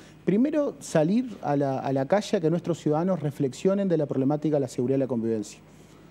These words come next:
Reflexionar y po-, y poder entender esta época que nos toca vivir, y también de todo lo que se ha realizado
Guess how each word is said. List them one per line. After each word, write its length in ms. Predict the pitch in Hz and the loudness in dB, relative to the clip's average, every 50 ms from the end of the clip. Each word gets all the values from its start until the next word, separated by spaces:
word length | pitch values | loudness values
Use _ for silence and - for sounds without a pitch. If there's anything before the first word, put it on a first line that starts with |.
| - - | -6 -2
Reflexionar 720 | 147 147 - 160 160 139 - - 156 175 190 208 208 196 - | -2 -2 0 0 -2 0 0 0 2 2 2 2 0 -2 -2
y 80 | 175 | -4
po-, 220 | 143 - 160 160 - | -2 -2 -2 0 0
y 160 | 147 151 143 | 0 -2 -2
poder 320 | 139 - 143 147 170 185 | 0 0 2 4 4 4
entender 520 | 190 185 165 - 156 147 160 180 196 196 - - | 2 0 0 0 0 2 2 2 2 0 0 -4
esta 200 | 156 - - 165 | -4 0 0 0
época 260 | 160 156 170 151 151 | 0 0 0 0 0
que 60 | 143 | 0
nos 100 | 131 127 | 0 0
toca 220 | - 143 131 135 | -2 -2 0 0
vivir, 200 | 120 117 117 113 - - - - - - - - - - - | 0 0 -2 -4 -4 -8 -16 -20 -20 -20 -20 -20 -8 -4 -2
y 60 | 170 | 0
también 540 | - 185 170 170 180 208 226 233 220 175 165 | 0 0 0 2 2 2 0 0 -2 -2 0
de 120 | 160 156 | 0 0
todo 240 | 151 - 220 233 233 | 2 4 4 4 4
lo 140 | 226 196 165 | 2 2 0
que 80 | 165 | -2
se 160 | 151 - - 170 | -2 0 0 2
ha 20 | |
realizado 640 | 160 160 147 135 - - 170 165 170 185 196 196 | 2 2 0 0 0 0 0 2 2 2 2 0